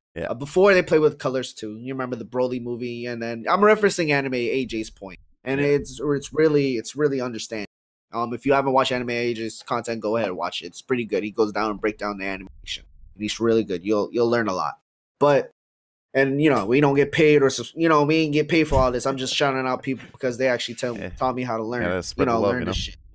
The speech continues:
Speaker 2: You know, at the end of the day, we trying to all get smarter and learn <laughs> what we don't know.
Speaker 1: Help anyone
Speaker 2: But
Speaker 1: out.
Speaker 2: let, let me take, let me get back to my point. Um, he was stating that, and I believe this as well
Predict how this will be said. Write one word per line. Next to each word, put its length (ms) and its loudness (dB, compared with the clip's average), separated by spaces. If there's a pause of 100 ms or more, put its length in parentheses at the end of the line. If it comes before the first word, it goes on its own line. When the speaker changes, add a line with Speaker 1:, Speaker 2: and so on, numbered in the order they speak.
(400)
Speaker 2:
You 120 4
know, 340 4
at 100 2
the 80 4
end 120 0
of 80 -4
the 20 -8
day, 160 6
we 120 -2
trying 220 0
to 60 0
all 160 2
get 160 -4
smarter 300 -4
and 240 -4
learn 300 0
<laughs> 140 2
what 280 4
we 120 2
don't 300 4
know. 260 -2 (120)
Speaker 1:
Help 220 -20
anyone 80 -8
Speaker 2:
But 280 8
Speaker 1:
out. 120 -8
Speaker 2:
let, 240 4
let 120 4
me 140 2
take, 240 0 (180)
let 140 -2
me 180 0
get 200 2
back 180 0
to 100 -8
my 120 -2
point. 360 0 (600)
Um, 560 2
he 120 0
was 200 4
stating 420 2
that, 260 2
and 140 -2
I 160 4
believe 280 0
this 180 -2
as 160 -8
well 340 2